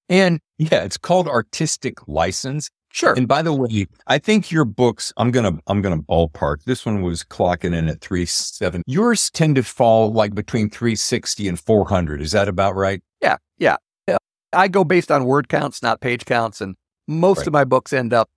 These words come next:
Speaker 2: between ninety-five and one oh five in terms of word counts.
Speaker 1: And for me, I think that's the perfect. There, there are the guys, and it's perfectly fine, that do the, the one fifteen, one twenty-five, one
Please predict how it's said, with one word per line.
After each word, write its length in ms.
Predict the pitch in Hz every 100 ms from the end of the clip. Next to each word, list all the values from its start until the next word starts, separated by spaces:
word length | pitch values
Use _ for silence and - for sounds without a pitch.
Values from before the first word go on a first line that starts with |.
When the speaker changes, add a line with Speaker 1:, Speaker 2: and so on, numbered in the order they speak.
| 110
Speaker 2:
between 1400 | 113 - 120 120 113 104 101 98 98 95 95 98 98 104
ninety-five 560 | 123 131 104 87 104 104
and 140 | 101
one 160 | 95 98
oh 80 | 87
five 400 | 92 82 80 87
in 100 | 85
terms 320 | - 90 -
of 240 | - -
word 220 | - 92 -
counts. 300 | - - _ _ _ _ _
Speaker 1:
And 220 | 117 104
for 160 | - 98
me, 300 | 95 113 117
I 80 | 107
think 180 | 110 90
that's 200 | - -
the 80 |
perfect. 600 | 78 _ 92 80 67 69 _ _
There, 280 | 80 101 104
there 260 | 73 92 117
are 160 | 147
the 80 | 180
guys, 640 | 147 92 85 101 127 - _ -
and 220 | 92 90
it's 160 | 90 -
perfectly 540 | - 71 92 82 160
fine, 520 | - 78 71 78 82 -
that 220 | 92 85
do 200 | 101 101
the, 300 | 104 107 113
the 220 | 117 123 120
one 240 | 117 117
fifteen, 500 | 120 117 - 113 107
one 180 | 104 104
twenty-five, 720 | - 107 104 - 98 98 98
one 260 | 98 98